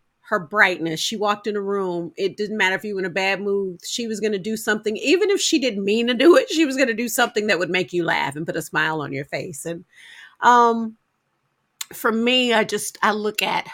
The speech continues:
her age. She was so young, and, you know, we truly lost. I know we say this a lot, but we, we truly, truly, truly lost,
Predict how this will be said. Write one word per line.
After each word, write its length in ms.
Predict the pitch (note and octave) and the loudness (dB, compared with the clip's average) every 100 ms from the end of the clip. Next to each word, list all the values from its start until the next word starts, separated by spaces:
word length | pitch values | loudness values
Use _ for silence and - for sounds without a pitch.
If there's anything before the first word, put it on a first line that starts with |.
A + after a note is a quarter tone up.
| - | -6
her 180 | G3+ - C4+ | -4 0 4
age. 460 | C4+ A#3 G#3 F#3 | 6 6 4 0
She 180 | - A3+ | -6 -6
was 160 | G3+ - | -8 -6
so 260 | - A#3 | -2 0
young, 640 | G#3+ G3 G#3 G3+ G3 F#3 F#3 | 0 0 0 2 0 -2 -6
and, 200 | F#3 F#3 - - - - - _ _ _ - | -6 -8 -14 -20 -20 -20 -20 _ _ _ 0
you 100 | E4 | 4
know, 140 | C#4+ | 4
we 160 | C#4 C#4 | 2 0
truly 580 | - C#4+ B3+ C4+ C4 | -2 -2 -2 0 -2
lost. 640 | A#3+ A3 G3 F#3+ F#3 - - | 0 4 6 8 6 2 -2
I 80 | |
know 160 | G#3 A3+ | -2 -2
we 160 | C#4 A#3 | -2 -2
say 240 | - G#3 | -4 -6
this 200 | G3 - | -6 -4
a 80 | F#3+ | -2
lot, 400 | F3+ F3+ F#3 - | 0 0 0 -2
but 120 | F#3 | -6
we, 260 | G#3+ G#3+ G3 | -6 -6 -8
we 200 | F#3 A#3+ | -10 -8
truly, 600 | - - - B3+ B3 A#3 | -6 -8 -4 -4 -2 -4
truly, 400 | A3 - A#3 G#3 | -6 -4 -2 -2
truly 480 | G3 - G#3 G3 F#3 | -6 -6 -4 -2 -4
lost, 720 | E3+ E3+ E3+ D#3+ C#3+ - - | -4 -2 -2 -2 -4 -12 -14